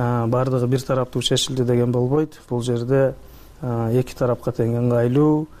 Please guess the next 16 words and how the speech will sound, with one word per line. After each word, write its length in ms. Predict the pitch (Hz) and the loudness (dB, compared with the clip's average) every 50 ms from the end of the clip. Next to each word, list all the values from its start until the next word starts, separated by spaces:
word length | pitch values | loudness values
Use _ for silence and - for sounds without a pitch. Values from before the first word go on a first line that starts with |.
| - - - - - - - | -20 -20 -20 -20 -16 -8 -6
шарттарда 1300 | 131 123 120 120 120 120 120 117 - - - - - - - 123 - - - 120 120 117 117 113 113 | -4 -4 -2 -2 -4 -4 -4 -6 -8 -10 -12 -8 -6 -4 -4 -4 -4 -4 -6 -4 -2 0 0 0 0
чечилиши 520 | - - 139 - - 143 139 - - 151 | 0 0 0 0 0 0 0 0 2 2
керек. 300 | 143 143 139 147 143 - | 2 2 2 2 0 0
Мен 140 | 135 127 123 | 0 0 0
ойлойм, 340 | 123 123 123 127 123 123 120 | 2 2 2 2 2 2 0
ошондой 520 | 117 - - 135 131 131 123 117 110 - - - | 0 0 0 0 2 2 2 2 0 -2 -6 -8
шартта 420 | - - 135 120 - - - 123 | -6 -4 -4 -4 -4 -2 -2 -2
чечилди 460 | - - 127 113 - - 127 123 131 123 | 0 0 0 0 0 -2 -2 0 0 2
деп, 240 | 127 147 139 - | 2 2 2 2
анткени 540 | 123 117 113 - 127 120 123 123 117 120 117 - - - - - - - - - - - | 0 -2 -2 0 0 0 2 2 0 -2 -2 -6 -10 -20 -20 -20 -20 -20 -20 -12 -6 -4
ушул, 380 | 131 - - 135 131 123 113 - | -4 -2 0 0 0 2 2 0
а, 280 | 123 123 123 120 117 | 0 0 0 0 -2
Камчыбек 400 | - - 131 123 - 139 123 - | -2 -2 -4 -2 0 0 -2 0
Кыдыршаевич 560 | - 123 123 127 - - 131 127 123 117 - | 0 -2 -2 -2 0 0 2 2 2 0 2
өзү 240 | 131 123 123 131 127 | 2 2 2 2 2
дагы 460 | 123 127 120 120 120 120 120 123 117 | 2 2 0 0 2 2 0 0 0